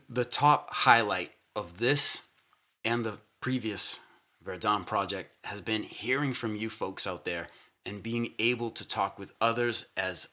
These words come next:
passionate about history as I am. Recently, I was even able to talk World War One with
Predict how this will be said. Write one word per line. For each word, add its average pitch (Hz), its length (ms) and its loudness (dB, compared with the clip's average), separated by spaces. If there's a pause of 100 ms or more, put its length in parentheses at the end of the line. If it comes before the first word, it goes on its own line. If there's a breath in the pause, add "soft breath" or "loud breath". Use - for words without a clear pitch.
(160)
passionate 107 540 0
about 87 340 -8
history 80 540 -4
as 80 140 -12
I 82 180 -6
am. 69 260 -12 (1700 loud breath)
Recently, 135 640 2 (560 soft breath)
I 101 120 0
was 107 140 -2
even 113 180 0
able 107 260 -2
to - 160 -6
talk 95 400 -2
World 92 280 -10
War 98 120 -6
One 98 360 -4
with 92 340 -8